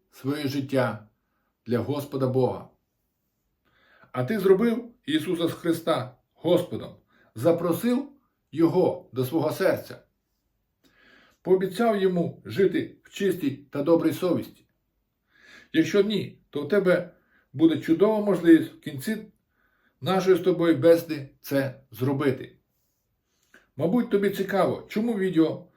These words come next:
має назву «Шукаємо людину для великого служіння». Бо часто людина, яка відвідує християнську громаду, не бачить, де вона може послужити. Але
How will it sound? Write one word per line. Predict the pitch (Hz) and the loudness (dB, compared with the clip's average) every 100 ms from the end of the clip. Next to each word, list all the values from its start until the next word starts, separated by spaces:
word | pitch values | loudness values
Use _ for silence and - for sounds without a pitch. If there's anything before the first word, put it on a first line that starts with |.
| _ - | _ -8
має | 151 160 | -4 -2
назву | 151 165 131 98 - _ | -2 -2 -2 -6 -18 _
«Шукаємо | - 165 170 220 196 185 180 - 127 | -8 -6 0 4 4 2 -4 -8 -2
людину | 156 165 165 160 131 - | 2 6 6 6 -2 -14
для | 110 135 | -4 -2
великого | 143 147 131 131 123 | 0 -2 -2 -2 -2
служіння». | 117 131 131 151 90 - _ _ _ _ _ _ _ _ _ _ _ _ - | -2 -4 -4 -6 -6 -14 _ _ _ _ _ _ _ _ _ _ _ _ -8
Бо | 156 | -4
часто | 247 233 - - - _ _ _ - | 0 0 -2 -8 -10 _ _ _ -10
людина, | 156 185 220 202 | -2 0 2 2
яка | 185 190 180 - _ _ _ _ - | 2 0 -2 -6 _ _ _ _ -4
відвідує | 165 175 196 170 - | -4 -2 2 2 2
християнську | - 170 - 190 185 175 170 | -2 -8 -4 -4 -4 -4 -4
громаду, | 170 180 196 143 - - _ _ _ _ _ _ | -2 0 0 -2 -8 -16 _ _ _ _ _ _
не | 127 175 | -4 -2
бачить, | 180 190 - 120 - | 2 0 0 -12 -8
де | 107 202 | 2 2
вона | 196 175 165 | 2 -2 -2
може | 165 160 135 - _ | -2 -2 -6 -8 _
послужити. | 160 139 156 147 135 - - _ _ _ _ _ _ _ _ _ _ _ _ _ | -6 -4 -2 0 -2 -2 -14 _ _ _ _ _ _ _ _ _ _ _ _ _
Але | - 160 208 - | -6 0 0 0